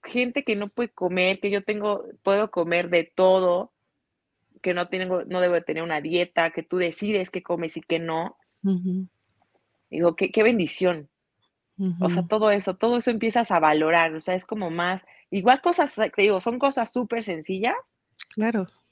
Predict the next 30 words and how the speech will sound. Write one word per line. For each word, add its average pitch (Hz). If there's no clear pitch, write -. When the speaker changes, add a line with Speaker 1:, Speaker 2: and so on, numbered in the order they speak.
Speaker 1:
pero 190
que 202
no, 202
Speaker 2:
Ujú. -
Speaker 1:
no 220
las 226
piensas 226
ni 190
las 170
valoras 180
porque 165
no 170
has 175
estado 170
en 170
una 160
situación 151
difícil. 156
Speaker 2:
Ujú. 180
Y 196
yo 240
creo 269
que 214
eso 226
que 208
tú 233
nos 240
estás 214
compartiendo, 202
Vale, 208